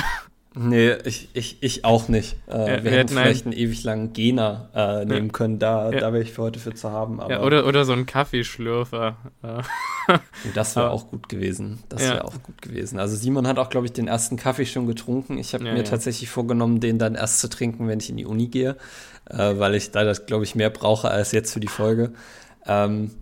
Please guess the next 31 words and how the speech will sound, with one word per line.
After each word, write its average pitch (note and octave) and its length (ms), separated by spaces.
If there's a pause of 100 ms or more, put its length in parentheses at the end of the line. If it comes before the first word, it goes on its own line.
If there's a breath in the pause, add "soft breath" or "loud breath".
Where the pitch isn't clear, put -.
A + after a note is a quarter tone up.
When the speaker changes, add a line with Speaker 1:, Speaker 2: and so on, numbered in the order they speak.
(380)
Speaker 1:
aber G#2 160
das G#2 160
sei G#2 120
jetzt G#2 180
mal G#2 120
dahingestellt. B2 640 (400 loud breath)
Ähm, G#2+ 480 (960 soft breath)
wir A2+ 100
freuen B2 300
uns B2 140
auf A#2 120
jeden B2 120
Fall, A#2 120
dass A2 160
wir B2 80
hier A2 160
heute G#2 260
aufnehmen B2+ 440
können, D3 300 (240)
äh, G#2 120
Speaker 2:
Ja. G#2 300 (140)
Speaker 1:
weil, G#2 420 (140)
wie - 100
gesagt, G#2+ 540 (420 loud breath)
das - 240
Spiel, A2+ 500 (320)
äh, G2+ 420 (720)
haben G#2 240
die G2 60
Packers - 360
gewonnen. G#2+ 340